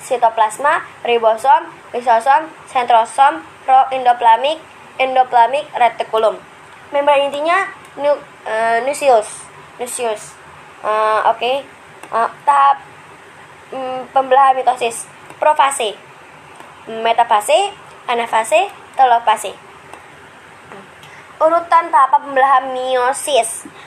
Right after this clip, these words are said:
Tahap pembelahan meiosis, meiosis. Pada fase satu, membran inti menjadi bagian kecil,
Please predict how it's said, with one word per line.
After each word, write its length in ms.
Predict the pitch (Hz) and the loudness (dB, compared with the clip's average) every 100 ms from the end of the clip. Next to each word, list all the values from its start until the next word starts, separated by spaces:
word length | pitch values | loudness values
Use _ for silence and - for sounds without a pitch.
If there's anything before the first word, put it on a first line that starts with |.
| - - | -20 -2
Tahap 320 | 359 381 370 | 2 2 0
pembelahan 400 | 359 311 285 294 | -4 0 2 2
meiosis, 400 | 269 262 294 339 - - - - - - | 0 -6 0 -2 -2 -20 -20 -20 -20 -4
meiosis. 720 | 254 262 320 277 - - - - - - - - | -2 -2 -4 -4 -4 -12 -16 -20 -20 -20 -18 -2
Pada 160 | 233 | 0
fase 240 | 220 226 233 | 2 0 0
satu, 400 | 214 - 359 - - - | 0 2 2 0 -4 -8
membran 320 | 226 233 240 - | -4 0 0 0
inti 300 | 233 320 359 | -6 -4 -2
menjadi 320 | 320 254 254 | 0 -2 0
bagian 400 | 233 220 240 240 | 0 0 -4 -4
kecil, 480 | 226 - - 240 | -12 -12 -2 0